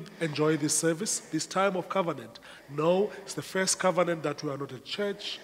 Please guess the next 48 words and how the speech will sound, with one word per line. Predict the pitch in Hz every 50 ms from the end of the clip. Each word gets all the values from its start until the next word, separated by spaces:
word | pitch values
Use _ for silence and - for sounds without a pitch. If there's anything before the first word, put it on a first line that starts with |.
| - - - - - -
but | 151 147
it | 135 127
still | - - - - 170 156 151 147 147 147 - - - - - 135
means | 139 139 147 147 151 147 135 - - - - - - - - 131
a |
lot | 127 147 143 143 139 - - -
in | 131
our | 117 107 110
Christian | - - - 107 - - 107 101
journey. | - - 95 92 87 85 - - - -
So | - - 160
friends, | - 208 220 202 160 139 - - - - - - - -
let | 156 165
us | 160 -
then | - 180 185 196 190
begin | 160 196 156 165 202 220 214 202
with | 208 -
our | 190 180 185 180
call | - - 233 233 233 -
to | - -
worship. | 170 190 208 196 - - 131 - - - - - - - - -
And | 147 143
our | 143 147 143
call | - - 185 196 202 208
to | 208 196
worship | 185 196 214 214 214 - 202 165 147
this | 170 170 - -
morning | 185 190 185 170 143 - - - - - - - -
is | 147 -
Psalm | - - - 180 175 180 170
hundred | 147 - 170 165 160 147 - 165
and | 151 151
eleven, | 156 165 180 180 147 151 135 - - - - - - -
verses | 123 139 151 147 - - 151 120
one | 123 120 131 131 135 131 131 -
to | - -
five. | - - 202 190 156 127 120 - - - - - - - -
Our | 131 131 127
call | - - 170 190 202 202
to | - -
worship | 175 170 190 208 208 - 170 147 127
this | - 143 - -
morning, | 147 135 131 123 123 113 - - - - -
Psalm | - - - - 180 175 180 170
one | 165 156 151
hundred | 156 151 139 131 - -
and | 139 131 131
eleven, | 131 131 127 120 - 120 113